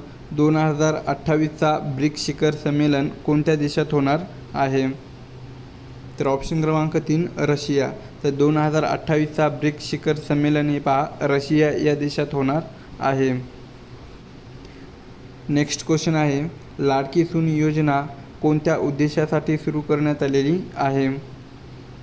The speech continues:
तर ऑप्शन क्रमांक दोन पहा, सुनांच्या संरक्षणासाठी. तर लाडकी सून योजना ही पहा सुनांच्या संरक्षणासाठी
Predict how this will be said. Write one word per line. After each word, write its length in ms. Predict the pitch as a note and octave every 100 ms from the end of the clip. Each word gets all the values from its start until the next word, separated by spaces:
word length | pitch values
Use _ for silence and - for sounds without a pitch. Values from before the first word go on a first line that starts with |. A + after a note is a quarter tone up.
| -
तर 60 | C3+
ऑप्शन 360 | C3 C3 E3+
क्रमांक 380 | D#3 D#3 D#3 D#3
दोन 240 | D3 C#3 D3
पहा, 380 | D3+ C#3 C3 D#3 - - - - - - -
सुनांच्या 540 | D#3 D3+ D#3 D3+ D#3+ G3 - -
संरक्षणासाठी. 1000 | D#3 D3+ D3 D3 - C#3+ C#3 C3+ B2+ C3 C3 - -
तर 60 | D3
लाडकी 440 | C3+ C3+ C#3 E3+
सून 320 | D#3+ E3 D#3+ D3+
योजना 360 | D3+ D3 D#3
ही 140 | D#3 D3+
पहा 340 | D#3 C#3+ C3+ D#3+ - - -
सुनांच्या 500 | D3+ D#3 D#3+ D#3+ D#3
संरक्षणासाठी 1120 | D#3 D3 D3 D3+ D3+ D#3+ D3+ D#3 D3 D3 D3